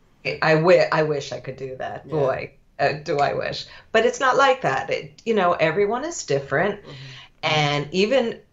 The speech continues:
Speaker 1: within yourself, your needs change throughout the day.
Speaker 2: Yeah.
Speaker 1: They change from day to day, week to week. So it's, it's a fluid kind of thing. Um,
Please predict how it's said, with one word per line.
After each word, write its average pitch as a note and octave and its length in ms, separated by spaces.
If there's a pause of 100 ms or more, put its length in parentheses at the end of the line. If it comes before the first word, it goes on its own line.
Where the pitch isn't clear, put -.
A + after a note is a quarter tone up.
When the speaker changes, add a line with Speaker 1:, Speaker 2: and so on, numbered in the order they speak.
(140)
Speaker 1:
within F#3+ 460
yourself, F#3 760
your E3 300
needs D#3 380
change C3+ 600
throughout A3+ 360
the A#3 80
day. D3 500 (160)
Speaker 2:
Yeah. F3 160
Speaker 1:
They D#3 100
change D3+ 240 (140)
from C#3+ 80
day C#3+ 180
to - 80
day, B3+ 360
week C#3+ 240
to A#3 120
week. C#4+ 440
So D3+ 720
it's, D#3 420
it's - 580 (220)
a D3+ 80
fluid D#3 800
kind C3+ 300
of C3 140
thing. - 580 (580)
Um, C#3+ 500